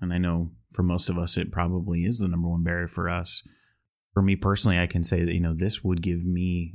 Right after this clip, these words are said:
the most relief, knowing that I don't have to be uncomfortable having to plan and prepare for the all or nothing approach, right? If I can do a pebble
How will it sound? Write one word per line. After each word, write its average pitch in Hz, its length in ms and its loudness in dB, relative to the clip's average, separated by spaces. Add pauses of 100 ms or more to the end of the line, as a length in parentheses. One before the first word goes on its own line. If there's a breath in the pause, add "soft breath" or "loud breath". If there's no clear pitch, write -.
the 101 120 0
most 92 420 0
relief, 95 560 -4
knowing 104 460 4
that 87 120 0
I 90 60 0
don't 90 140 -2
have 92 140 -4
to - 80 -4
be 90 100 0
uncomfortable 87 720 -2 (500 soft breath)
having 92 300 2
to 85 80 0
plan 90 380 0
and 87 140 -2
prepare 90 500 -2
for 85 500 -4 (600 soft breath)
the 107 100 4
all 95 220 2
or 92 100 4
nothing 92 360 2
approach, 98 580 0
right? 90 340 -2
If 98 220 -6
I 92 320 0 (220)
can 98 180 4
do 104 220 4
a 95 80 2
pebble 87 520 2